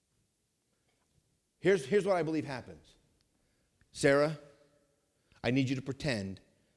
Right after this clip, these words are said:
that you're my sister so that they don't kill me." And here's what I believe she said. Well, she does say, you can go back and look at it. I will. And here's what I believe she does. "Lord, my husband's making a mistake, and I need you to take care of me."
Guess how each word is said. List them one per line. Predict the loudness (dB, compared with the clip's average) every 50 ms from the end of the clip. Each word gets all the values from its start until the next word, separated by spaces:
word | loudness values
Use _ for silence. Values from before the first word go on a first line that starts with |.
| _ -6
that | -4 -4 -2
you're | -2 -2
my | -4 -6
sister | -6 -6 -6 -8 -8 -8 -10 -12 -12 -12 -16 _ _ _ _ _ _ _ _ _ _ _
so | -12 -10 -8
that | -8 -6
they | -6 -6
don't | -6 -6 -8 -8
kill | -10 -10 -10
me." | -10 -16 -20 -20 -20 -16
And | -14 -6
here's | -2 -2 -2 0
what | 0 0
I | 0 0
believe | -2 -2 -4 -4 -4 -6
she | -8 -10 -10
said. | -8 -8 -10 -10 -12 -14 -8 -2
Well, | -2 -2
she | -2 -2 0
does | 2 2 2 0
say, | -2 -8
you | -8 -6
can | -6 -6
go | -4 -6
back | -6 -6 -6
and | -8
look | -8 -8
at | -8 -12 -14
it. | -14 _ _ _ _ _ -8
I | -6 -6
will. | -6 -6 -8 -10 -18 -20 _ _ _ _ _ _ _ _ _ _ _ _ _ _ _ _ _ -10
And | -2 4
here's | 4 6 6 6
what | 4
I | 4 4
believe | 4 2 2 2
she | 0 0
does. | 0 0 -2 -2 -6 -12 -18 _ _ _ _ _ -6
"Lord, | -2 0 0 0 0 -2 -6 -16 -20 _ _ _ _ _ _ _ _ _ _ _ _ _ _ _ _ _ _ _ _ _ _ _ -14 -10
my | -4
husband's | -4 -4 -4 -4 -8 -8 -10
making | -10 -10 -10
a | -12
mistake, | -12 -12 -12 -14 -14 -14 _ _ _ _ _ _ _ _ _ _ _ _ _ _ _ _ _ _ _ _ _ _ _ -20 -14
and | -12 -8 -6
I | -4 -4
need | -4 -4 -4 -4
you | -4 -4
to | -4 -4
take | -4 -6 -6 -6 -6
care | -8 -8 -8 -8
of | -12 -16
me." | -18 -20